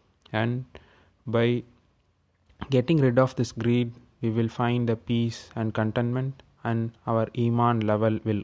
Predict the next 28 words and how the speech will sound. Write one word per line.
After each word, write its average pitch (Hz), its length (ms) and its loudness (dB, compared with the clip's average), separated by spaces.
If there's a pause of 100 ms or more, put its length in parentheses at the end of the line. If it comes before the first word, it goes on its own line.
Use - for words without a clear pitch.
go 110 220 4
up 110 260 -4 (160)
slowly. 107 800 0 (720)
And 120 280 0 (1300)
I 120 140 4
wish 120 160 2
to 139 100 2
conclude 127 520 2 (420)
by 107 140 0
say, 113 280 0 (260)
telling 113 340 4
that 107 200 0 (280)
your 107 400 2
wealth 123 320 2
is - 400 -6 (120)
a 107 40 0
test - 380 -2
from 110 260 -2
Allah, 98 400 -4 (140)
so 110 340 2
give 113 340 0
it 135 140 2 (600)
to 113 100 -2
those 113 480 2 (120)
who 110 240 0
are 113 260 2
in 107 240 0
need. 101 280 -2